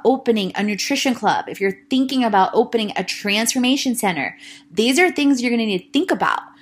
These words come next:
What are your basic finances? What's your marketing strategy? How many invitations are you doing? Where and in what way? So that's synonymous across every business.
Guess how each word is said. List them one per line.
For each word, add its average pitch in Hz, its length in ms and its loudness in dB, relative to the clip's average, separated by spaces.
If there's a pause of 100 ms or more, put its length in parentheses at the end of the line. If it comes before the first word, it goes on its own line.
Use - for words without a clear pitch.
(140)
What 220 180 4
are 269 60 2
your 269 200 0
basic 214 500 0
finances? 254 720 4
What's 180 220 -2
your 240 80 4
marketing 254 440 4
strategy? 180 540 0
How 196 220 -2
many 233 200 -2
invitations 254 640 -2
are 233 60 2
you 208 160 -2
doing? 165 340 -4 (280)
Where 240 520 4
and 190 380 0 (180)
in 196 220 -2
what 233 260 6
way? 226 440 2
So 226 140 -2
that's 226 380 0
synonymous 247 1000 4
across 214 360 -2 (140)
every 226 360 2
business. 240 580 -2